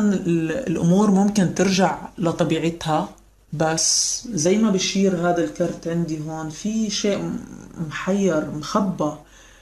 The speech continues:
عم بتحاول تكتشف شو ب-، ب-،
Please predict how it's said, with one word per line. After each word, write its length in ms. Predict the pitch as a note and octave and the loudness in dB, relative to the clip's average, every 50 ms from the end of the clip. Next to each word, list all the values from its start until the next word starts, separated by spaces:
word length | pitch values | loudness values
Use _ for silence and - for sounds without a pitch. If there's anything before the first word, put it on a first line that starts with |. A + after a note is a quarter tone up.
| - - - - _ - | -20 -20 -20 -20 _ -8
عم 200 | - D3 D#3 D#3 | -4 -4 -2 -2
بتحاول 520 | D#3 D#3 D3 - - F#3+ A3 B3+ C4 B3 - | -2 -2 -2 0 2 4 4 4 4 2 2
تكتشف 580 | - - A#3+ - - F#3+ F3 - F3+ D#3+ D#3+ | 2 0 -2 0 0 0 0 2 0 0 0
شو 180 | - - - G3+ | -2 -2 0 0
ب-، 480 | F#3 E3+ F3+ F3+ E3 D#3+ D#3 D3+ D3+ D3 | 0 2 2 2 2 2 2 0 0 0
ب-، 680 | D#3 D#3 D3+ D3+ D3 D3 C#3+ C#3+ C#3+ C3+ - - - | 0 2 2 2 2 0 0 0 -2 -2 -4 -6 -8